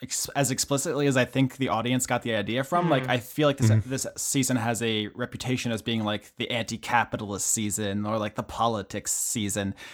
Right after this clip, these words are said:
Speaker 1: And it only has politics insofar as all fiction has politics, and I guess, like, cyberpunk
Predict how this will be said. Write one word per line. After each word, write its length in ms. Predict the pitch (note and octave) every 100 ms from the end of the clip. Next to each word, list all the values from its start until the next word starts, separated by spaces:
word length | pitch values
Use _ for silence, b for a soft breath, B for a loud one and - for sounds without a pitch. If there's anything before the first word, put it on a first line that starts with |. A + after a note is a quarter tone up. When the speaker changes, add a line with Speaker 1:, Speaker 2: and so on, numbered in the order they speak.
| B
Speaker 1:
And 220 | C#3+ C#3+ C#3
it 100 | D#3+
only 220 | D#3 C4+
has 320 | E3 D3+ D3
politics 760 | C3 - C3+ C3+ - B2 - -
insofar 720 | C3 C3 B2+ B2+ A#2+ A#2+ A#2 A2
as 140 | G#2
all 280 | - G2+ C3
fiction 380 | - F3 - E3+
has 160 | E3+
politics, 540 | - F3 F3+ F#3 F#3 A#2+
and 100 | G#2
I 60 |
guess, 180 | G#2+ G#2
like, 120 | G#2+
cyberpunk 500 | - G#2+ G#2+ A2 A2+